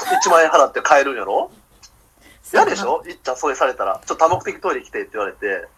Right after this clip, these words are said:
Speaker 2: 彼氏にやろ？
Speaker 1: のこのこ行って。いや、彼氏なので、じ-、あの、自分が不倫の女としてよ。
Speaker 2: うん。てか普通に行きたくない。多目的トイレ
Speaker 1: 行きたくないやん。
Speaker 2: 嫌。
Speaker 1: 多目的トイレ嫌でしょ？
Speaker 2: <laughs> うん。
Speaker 1: でも、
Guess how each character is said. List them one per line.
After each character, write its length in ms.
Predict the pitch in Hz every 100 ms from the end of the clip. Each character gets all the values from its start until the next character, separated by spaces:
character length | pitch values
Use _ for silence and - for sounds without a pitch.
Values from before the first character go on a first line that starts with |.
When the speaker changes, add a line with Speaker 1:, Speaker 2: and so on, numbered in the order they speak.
| _
Speaker 2:
彼 240 | - 208
氏 80 | 196
に 60 | 165
や 60 |
ろ？ 60 | 147
Speaker 1:
の 100 | -
こ 120 | 226
の 0 |
こ 0 |
行 80 | 208
っ 40 |
て。 400 | - - 107 95 - _ _ _ _ _ _ -
い 40 |
や、 60 | 135
彼 180 | 208 156
氏 60 |
な 60 | 131
の 60 |
で、 80 | 110
じ-、 100 | 110
あ 40 | 120
の、 380 | 123 113 110 107 _
自 120 | - 151
分 100 | 185
が 100 | 214
不 100 | 143
倫 180 | 139 156
の 140 | 147
女 340 | 143 175 165 107
と 160 | 104
し 80 | -
て 60 | -
よ。 60 | - -
Speaker 2:
う 540 | 202 190 190 226 -
ん。 20 |
て 120 | 233 254
か 80 |
普 80 | 226
通 180 | - 262
に 100 | 262
行 80 | 254
き 100 | 330
た 120 | 285
く 140 | 277
な 220 | 160 156 -
い。 40 | _ _
多 120 | 233
目 120 | 214
的 120 | 233 330
ト 80 |
イ 40 | -
レ 0 |
Speaker 1:
行 0 |
き 80 | 381
た 80 |
く 40 | 440
な 0 | 320
い 40 | 202
や 200 | 196 -
ん。 40 |
Speaker 2:
嫌。 460 | 254 285 285 277 -
Speaker 1:
多 120 | - 143
目 220 | - -
的 140 | 285
ト 80 | 254
イ 40 |
レ 60 | -
嫌 120 | 123
で 100 | 107
し 80 | -
ょ？ 140 | - - _
Speaker 2:
<laughs> 120 | _
う 40 | 196
ん。 300 | 180 202 226 _ _ _ _ _ _ _ _ -
Speaker 1:
で 100 | 143
も、 460 | 117 104 98 92